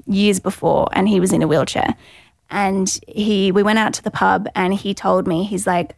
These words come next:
"I will never be happy unless I can walk again." And he'd had his accident years earlier, and it was looking like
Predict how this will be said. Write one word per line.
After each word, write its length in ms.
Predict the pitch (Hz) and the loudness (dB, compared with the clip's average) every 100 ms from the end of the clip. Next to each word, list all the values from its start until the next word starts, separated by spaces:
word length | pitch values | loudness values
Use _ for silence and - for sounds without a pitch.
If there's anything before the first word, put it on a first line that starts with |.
| - | -2
"I 300 | 190 185 185 | 0 2 2
will 200 | 185 190 | 2 2
never 440 | 185 180 180 175 - _ _ _ _ | 2 2 0 -2 -6 _ _ _ _
be 100 | 208 | -4
happy 420 | 208 - 180 170 | -2 -2 -2 -4
unless 340 | 156 175 170 - | -2 -2 -2 -4
I 100 | 180 | -4
can 160 | - | -2
walk 220 | 160 - | -2 -4
again." 300 | - - - - _ _ | -8 -14 -14 -18 _ _
And 160 | 190 208 | -4 -2
he'd 220 | 247 240 | 0 0
had 140 | 233 | 0
his 120 | 202 190 | 0 0
accident 460 | - 190 185 165 | -4 -4 -2 0
years 260 | 220 226 190 | 0 2 2
earlier, 340 | 185 190 185 | 2 2 2
and 220 | 175 185 | 0 0
it 80 | 185 | 0
was 140 | 190 190 | 0 0
looking 320 | 202 165 180 | -2 -2 -2
like 400 | 180 185 - | 0 -2 -6